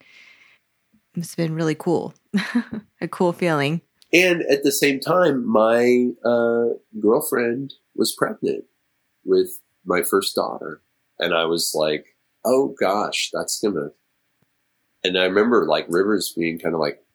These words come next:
Speaker 2: "You're gonna leave her, right?" Or whatever. And me being like, "I don't think so." And him being like, "Ah, well, the, the band, you know, and it's gonna happen. And what are you doing? Like,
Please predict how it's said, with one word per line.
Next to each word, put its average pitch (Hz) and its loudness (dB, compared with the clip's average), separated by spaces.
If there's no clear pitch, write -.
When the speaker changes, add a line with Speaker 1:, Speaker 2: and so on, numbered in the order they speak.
Speaker 2:
"You're 107 0
gonna 98 2
leave 127 -4
her, 69 -8
right?" 95 -2
Or 65 -6
whatever. 87 2
And 85 -6
me 87 -4
being 87 -4
like, 82 -2
"I 107 0
don't 131 2
think 170 0
so." 95 0
And 98 -2
him 98 -6
being 95 -4
like, 80 -6
"Ah, 160 -2
well, 120 0
the, 131 -2
the 117 0
band, 139 -4
you 101 -4
know, 127 0
and 98 -2
it's - 0
gonna 151 4
happen. 135 -2
And 90 -4
what 135 4
are 165 0
you 170 -4
doing? 208 2
Like, - -2